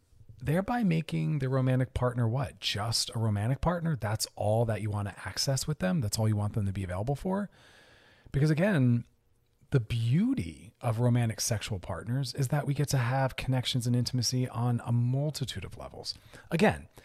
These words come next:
not every relationship has to have every box checked, but you're, if you're living with this person and you're spending the most amount of time with them, I'd want you to be able to bring anything up, especially that.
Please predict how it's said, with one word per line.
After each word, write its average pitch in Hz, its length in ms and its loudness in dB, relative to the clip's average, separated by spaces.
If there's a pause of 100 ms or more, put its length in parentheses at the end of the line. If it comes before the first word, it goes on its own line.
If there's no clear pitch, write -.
(140)
not 147 260 2
every 143 200 4
relationship 123 520 2
has 110 140 0
to 120 60 0
have 101 80 -2
every 107 120 4
box 98 380 -2
checked, - 420 -4
but 101 240 -2 (920)
you're, 139 240 0
if - 120 -4
you're 127 100 2
living 113 340 2
with 196 100 2
this 214 140 -2
person 240 520 0
and 127 100 0
you're 120 80 0
spending 123 280 0
the 120 60 -2
most 113 180 -2
amount 95 140 -2
of 87 80 -12
time 160 320 0
with 185 120 -2
them, 190 380 -2 (260)
I'd 113 300 0
want 113 240 -4
you 139 60 -2
to 117 60 0
be 110 80 -4
able 110 100 -2
to 98 60 -12
bring 107 340 -6
anything 104 380 -4
up, 139 280 -6 (400)
especially 160 460 4
that. - 260 -10